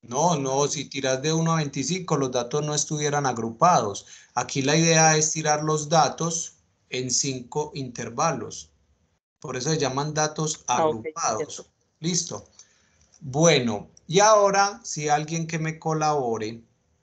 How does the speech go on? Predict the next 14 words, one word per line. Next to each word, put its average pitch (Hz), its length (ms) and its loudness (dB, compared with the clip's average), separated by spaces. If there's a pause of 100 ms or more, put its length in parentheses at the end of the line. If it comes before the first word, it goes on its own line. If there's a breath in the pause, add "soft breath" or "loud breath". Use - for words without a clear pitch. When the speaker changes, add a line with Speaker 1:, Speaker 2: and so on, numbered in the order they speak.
(800)
Speaker 1:
para 135 240 0
encontrar 151 800 0 (260)
los 127 200 -4
límites 127 480 -2
superiores. 110 720 -4
Por 131 260 0
ejemplo, 135 640 2
este 196 420 2
límite 196 460 -2
superior, 127 760 -4 (480)
lo 123 100 -8
voy 127 120 2
a 151 60 -2
llamar 135 420 0